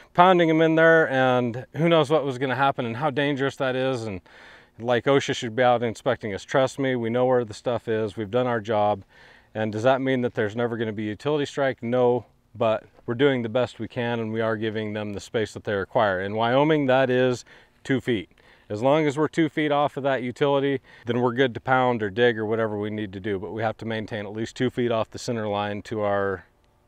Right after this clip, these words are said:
to our excavation, or in this case, the pounding. So we gave them two feet. And we have a locator ourselves, so if we have any worries that maybe their locates are off, we can actually double check that, and sometimes we will double check that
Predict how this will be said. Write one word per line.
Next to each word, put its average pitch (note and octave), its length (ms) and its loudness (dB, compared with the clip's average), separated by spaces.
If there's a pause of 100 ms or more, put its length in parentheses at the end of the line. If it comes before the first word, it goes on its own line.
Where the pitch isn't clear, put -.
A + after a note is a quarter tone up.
to - 100 -2
our A2 160 2
excavation, G#2+ 680 -6
or G#2 160 -4
in G2+ 80 -8
this G2+ 140 -8
case, G2+ 260 -8
the - 100 -14
pounding. F#2+ 440 -6 (260)
So B2 160 2
we A#2+ 100 4
gave C#3 240 8
them C#3 180 4
two C3+ 200 2
feet. F#3+ 340 6 (560)
And A#2 280 2
we E3 160 6
have E3+ 180 6
a C#3+ 40 0
locator C#3 500 4
ourselves, D3 500 2
so B2 140 -2
if G2+ 100 -8
we B2+ 120 0
have B2+ 200 0
any B2 140 -2
worries C3 540 0
that A2 140 -6
maybe A#2+ 320 -4
their G#2+ 240 -4
locates A2 440 -6
are G#2+ 80 -4
off, C#3 260 -2
we B2+ 100 -4
can A#2 140 -8
actually A2 320 -4
double G2+ 260 -6
check - 280 -4
that, C3+ 240 -2
and A2+ 100 -18
sometimes A2+ 460 -6
we G#2+ 80 -8
will A#2 200 -2
double B2+ 280 0
check B2 260 -6
that A#2 320 -2